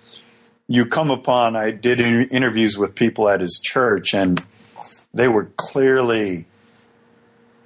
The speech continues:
deeply, you know, it was, what it, what he did was for people, and they said this to me, is that, you know, there was kind of a transformation of consciousness.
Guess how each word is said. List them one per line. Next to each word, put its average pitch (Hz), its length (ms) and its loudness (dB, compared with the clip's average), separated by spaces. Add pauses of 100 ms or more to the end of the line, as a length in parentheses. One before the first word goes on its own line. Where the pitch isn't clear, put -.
(240)
deeply, 98 840 0 (340)
you 120 160 -4
know, 123 140 2
it 123 180 2
was, - 460 0 (1160)
what 131 260 0
it, - 200 -2
what 135 280 -2
he 147 120 -6
did 139 300 0
was 110 680 -2 (460)
for 117 140 0
people, 113 480 0
and 107 140 0
they 104 100 0
said 147 220 0
this 113 180 0
to 104 100 -4
me, 95 140 0
is 98 260 0
that, 107 260 0
you 123 100 0
know, 117 120 2
there 120 80 4
was 117 120 0
kind 131 180 0
of 117 80 0
a 110 40 2
transformation 110 760 0
of 92 60 -8
consciousness. 87 880 0